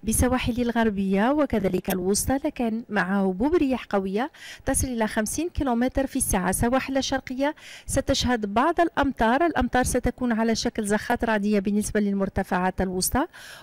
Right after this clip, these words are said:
وأجواء شبه رعدية بالمرتفعات الشرقية وكذلك الغربية. أما جنوبا، أجواء مشمسة ستميز شمال الصحراء لغاية الجنوب الشرقي والجنوب الغربي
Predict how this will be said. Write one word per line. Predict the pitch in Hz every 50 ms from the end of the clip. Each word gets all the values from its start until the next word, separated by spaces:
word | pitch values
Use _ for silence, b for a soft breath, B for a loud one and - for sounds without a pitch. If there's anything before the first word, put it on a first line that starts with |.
| B
وأجواء | - - - - 285 - 294 349 - -
شبه | - - 381 330 285 262 220
رعدية | 214 202 185 180 196 196 214 254
بالمرتفعات | 285 330 294 285 262 240 - - 220 - - 196 190 196 202 - -
الشرقية | 254 - - 262 226 - - - 196 185 214 208
وكذلك | 208 202 214 220 - 220 202 202 196 202 196 - 202
الغربية. | 190 190 185 196 196 190 180 180 180 208 233 277 320 B B B B B B B -
أما | 190 196 202 196 - _ _ -
جنوبا، | 196 185 185 214 262 285 -
أجواء | 254 240 233 240 - 226
مشمسة | 240 240 - - 240 233 - 233 226
ستميز | - 233 220 - 226 214 214 214 214 214
شمال | - - 208 196 196 196 202
الصحراء | 202 - - 233 208 - 226 233 269 320 302
لغاية | 269 202 196 196 -
الجنوب | 190 185 185 196 196 196 185 180 196
الشرقي | 190 - - 190 - - - 247 302 B B B B B B B -
والجنوب | - 190 214 254 294 294 - 294 285 277 269 240 240
الغربي | 240 247 - - 226